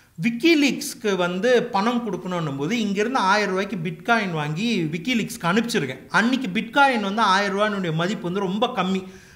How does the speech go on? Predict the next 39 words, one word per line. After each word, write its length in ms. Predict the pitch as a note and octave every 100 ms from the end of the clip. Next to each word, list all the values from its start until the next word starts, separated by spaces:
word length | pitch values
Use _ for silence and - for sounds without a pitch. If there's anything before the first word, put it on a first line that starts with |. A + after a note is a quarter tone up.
| -
ஆ, 380 | F3+ F3 E3+ D#3+
எட்டு 500 | D3+ D3+ A3 A3+ C#4+
டாலர்களோ 520 | G3+ G3+ G#3 F#3 F#3
என்னதான். 320 | F3 D#3 C#3 D#3+
அன்னைக்கு 280 | G#3 A3
நான் 80 | G3+
ஒரு 100 | F#3+
ஆயிரம் 160 | F#3+ G#3
ரூபாய்க்கு 240 | A#3+ A3+
வாங்கி 180 | F#3+ G3
வச்சிருந்தேன், 360 | F#3 F3+ G#3+ A3
இன்னைக்கு 220 | F3 E3
எனக்கு 160 | D#3
பல 180 | E3 G3+
கோடி 220 | G3+ F3
ரூபா 160 | D#3+ F3
இருந்திருக்கும். 460 | D#3 C#3 A#2+ A#2+ - - - - -
அது 340 | - F#3+ C4+ C#4+
கிடையாது. 440 | C4+ B3 G#3+ D#3+
அப்ப 240 | E3 G3+ C4+
எனக்கு 320 | A#3+ B3 C#4
பிட்காயின்னா 640 | A3 C4+ D#4+ C#4+ A#3 C4+
என்னதுன்னு 500 | A#3 G#3+ G#3+ A3+ A#3
தெ-, 240 | - -
எனக்கு 300 | A3 A#3 A#3+
அன்னைக்கு 340 | F#3+ A3+ A#3+ C4+
தெரியாது. 420 | A#3 A3 D#3+ C#3+
ஆனா 200 | F#3+ D4
இது 160 | A#3+ A3
எப்படி 300 | A#3+ D#4 A#3+
வாங்கணும்னு 440 | A3+ B3 A#3+ A3+
தெரியும். 380 | E3 C3+ C3 G#3+
இன்னைக்கும் 520 | D4 E4+ E4 E4 F4+
நீங்க 200 | D4 A#3
ஆப்லாம் 460 | A3 D4+ - B3+ B3+
இல்லாம 280 | G#3 G#3 A#3
பிட்காயினை 480 | G#3+ A#3 A#3 F#3+
வாங்க 220 | D#3+ F#3+ F3
முடியும். 380 | C3 A#2 -